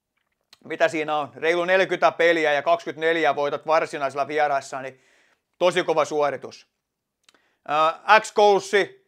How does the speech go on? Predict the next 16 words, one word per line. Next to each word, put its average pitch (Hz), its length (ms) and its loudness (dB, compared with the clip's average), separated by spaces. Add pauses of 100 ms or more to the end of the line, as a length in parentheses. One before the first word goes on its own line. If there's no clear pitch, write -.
siellä 185 320 2
seitsemäntoista 185 840 -2
vasta 156 240 -4
liigassa, 180 500 -2
että 147 140 -12
nippanappa 170 540 -4
yli 143 140 -6
viisikymmentä 175 320 -8
pinnasta 139 260 -10
kiekkoa, 170 440 -4
keskikastin 147 580 -8
joukkue. 185 500 2 (1500)
Sitten 202 220 4
kun 202 80 4
katsotaan 190 400 6
maaleja, 190 500 8